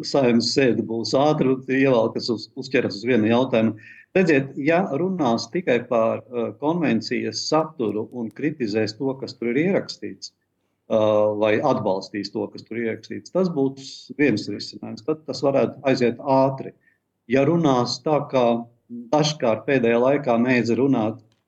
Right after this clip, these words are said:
mēs, uh, piesaucot visus pasaules nelabos un visus at-, sabāžot iekšā vienā dokumentā, nu, tad, tad var būt ilgas sarunas, jo tad runās par, par jebko.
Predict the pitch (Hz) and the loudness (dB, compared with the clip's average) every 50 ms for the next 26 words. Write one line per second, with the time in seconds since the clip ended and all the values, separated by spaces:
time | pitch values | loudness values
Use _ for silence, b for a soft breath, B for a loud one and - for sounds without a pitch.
0 | _ _ - 117 117 139 160 160 151 156 151 147 135 123 123 123 127 123 120 - | _ _ -6 0 2 4 4 4 2 0 0 -2 0 0 0 -2 -2 -4 -6 -8
1 | - _ _ - - 156 165 156 160 - 127 107 107 104 - - 117 110 104 - | -10 _ _ -2 2 2 2 2 2 2 2 2 2 0 0 -2 0 0 0 -2
2 | 127 117 135 151 147 - 107 - - - 127 131 - - 117 110 107 107 101 - | -2 -2 -2 -2 -2 -4 -4 -4 -2 -4 -2 -2 0 0 2 2 0 0 0 0
3 | 127 135 143 143 123 110 104 113 110 113 113 - 113 107 110 131 - - - 131 | 2 4 4 4 2 2 2 0 0 0 0 -2 -4 -2 -2 -4 -4 -4 -2 0
4 | 131 135 135 - - - 160 147 - 120 104 95 123 107 - - 135 127 110 - | 0 0 -2 -6 -8 -2 -2 0 2 2 2 2 0 -2 -4 -2 -4 -4 -2 0
5 | - 135 107 110 113 107 107 104 101 156 160 156 156 - 143 135 120 113 - 113 | 0 2 2 2 0 -2 -2 -4 -4 -4 -4 -4 -4 -6 -4 -4 -4 -4 -6 -8
6 | 107 - _ b b b b b b b b _ _ _ - 131 143 147 - _ | -16 -16 _ b b b b b b b b _ _ _ -8 -6 -6 -6 -4 _
7 | - 135 131 - - - - 123 117 123 135 143 147 135 123 131 131 127 131 131 | 0 0 0 0 -2 -2 -2 -2 0 2 2 2 2 2 2 2 0 0 0 0
8 | 113 110 107 101 104 98 - - - 117 110 107 104 104 101 101 - 113 110 110 | 2 2 2 0 -2 -6 -6 -2 0 0 2 2 0 -2 -2 -2 0 0 0 0
9 | - 127 117 120 123 135 127 120 113 110 110 - - - 113 107 107 107 101 - | 0 0 0 2 2 2 4 4 2 2 0 -2 -4 -2 -2 0 0 0 -2 -6
10 | - - - - - _ _ _ _ _ _ _ - 151 139 135 135 135 - - | -10 -20 -20 -20 -20 _ _ _ _ _ _ _ 0 2 4 4 2 0 -2 -12
11 | - 92 - | -16 -18 -18